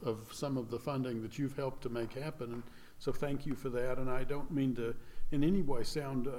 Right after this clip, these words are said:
ungrateful for, for any of that, but it feels like that arts funding even today is, is, um, to borrow the phrase, uh, uh, cr-,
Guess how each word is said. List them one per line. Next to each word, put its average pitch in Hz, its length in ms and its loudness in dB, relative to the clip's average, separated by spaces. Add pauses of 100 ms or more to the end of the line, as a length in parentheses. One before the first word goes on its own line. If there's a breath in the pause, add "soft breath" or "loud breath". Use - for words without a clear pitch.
ungrateful 135 760 2
for, 127 380 -2
for 143 100 0
any 139 140 0
of 139 80 -2
that, 135 260 -2
but 131 100 0
it 135 120 -2
feels 226 420 -4
like 135 320 0
that 131 140 0
arts 135 240 0
funding 139 380 0
even 139 340 -2
today 131 460 0
is, 127 300 2 (520 soft breath)
is, - 580 4 (160)
um, 120 500 2 (1080)
to - 100 -2
borrow 135 280 4
the 120 80 -2
phrase, 131 580 2
uh, 143 60 -2 (380)
uh, 117 40 0
cr-, - 160 -8